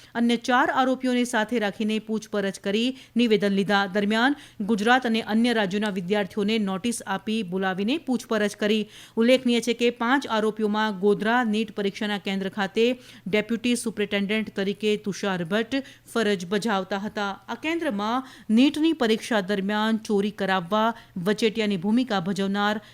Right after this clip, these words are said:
આરિફ નૂર મોહમ્મદ વોરા અને આનંદ વિભેશ્વર પ્રસાદ,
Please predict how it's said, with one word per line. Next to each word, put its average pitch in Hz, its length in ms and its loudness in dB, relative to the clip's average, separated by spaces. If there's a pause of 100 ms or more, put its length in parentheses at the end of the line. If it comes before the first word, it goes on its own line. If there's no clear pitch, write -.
(120)
આરિફ 220 480 0
નૂર 208 380 2
મોહમ્મદ 190 480 -2
વોરા 202 320 0
અને 208 400 -2 (300)
આનંદ 220 400 0
વિભેશ્વર 202 580 -2
પ્રસાદ, 233 640 -2